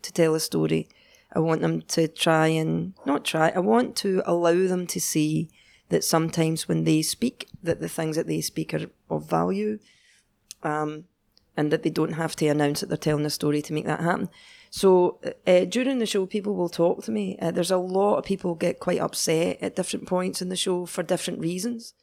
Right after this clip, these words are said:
Um, not upset, angry, but, uh, I don't think M Ds come out saying that they haven't cried. But, but most of the time, they're not crying about what I've told them. They're having a little,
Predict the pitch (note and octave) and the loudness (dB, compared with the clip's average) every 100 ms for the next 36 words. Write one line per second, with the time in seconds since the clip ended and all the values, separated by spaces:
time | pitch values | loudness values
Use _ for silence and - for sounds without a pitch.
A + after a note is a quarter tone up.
0 | _ _ _ _ _ E3 D#3+ E3 - A3 | _ _ _ _ _ 0 0 0 2 2
1 | F#3 - E3 D#3 E3 D#3 F3 G3+ G#3 F3+ | 2 0 0 2 0 0 0 0 -2 -2
2 | F3+ - _ _ _ E3+ D#3+ F3 F3 F3+ | -6 -6 _ _ _ -6 -4 -4 -4 -8
3 | _ _ _ _ _ - G3 C4 B3+ G3 | _ _ _ _ _ -8 -4 0 0 2
4 | F#3+ A3 A#3 - F#3 F3 E3 - E3+ E3+ | 0 0 -4 -4 -2 -2 -2 -4 -4 -4
5 | D#3 D3+ D#3 D#3+ D3+ D3 D#3 D3+ - _ | -4 -6 -6 -4 -2 0 -2 -6 -10 _
6 | _ _ - F#3+ - F3 E3+ - G2 F#3+ | _ _ -8 -8 -6 0 2 2 0 2
7 | C4+ A#3+ A3+ G3+ F#3 F3+ - - F3 E3+ | 2 -2 -2 -2 0 -2 -4 -2 0 2
8 | E3+ D#3+ D#3 D#3 D3+ D#3+ - _ _ _ | 0 0 0 0 0 -2 -6 _ _ _
9 | - D3+ D#3 G3 - A3+ A3+ A#3+ B3 A#3+ | 0 2 2 0 -2 -4 -2 -2 -2 -2
10 | A3+ C4+ C4+ G#3 G#3 G3 | -2 -2 0 0 2 0